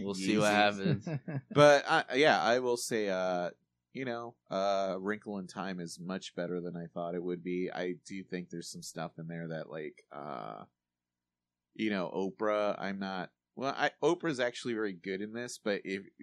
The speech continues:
Speaker 2: here's what you, if, if you're our age and our demographic,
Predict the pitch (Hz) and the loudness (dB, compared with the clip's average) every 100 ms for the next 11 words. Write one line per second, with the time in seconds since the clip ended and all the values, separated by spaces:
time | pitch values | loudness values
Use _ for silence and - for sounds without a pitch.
0 | 95 - 82 107 131 139 110 104 - 95 | -16 -16 -10 -4 -2 -2 -2 -2 -2 -4
1 | 101 - 104 - 113 113 - 95 104 107 | -4 -2 -4 -2 0 0 2 2 2 2
2 | 107 71 90 90 90 98 95 82 82 85 | -2 -4 -6 -6 -4 -4 -4 -4 -4 -2
3 | - 107 | -2 -4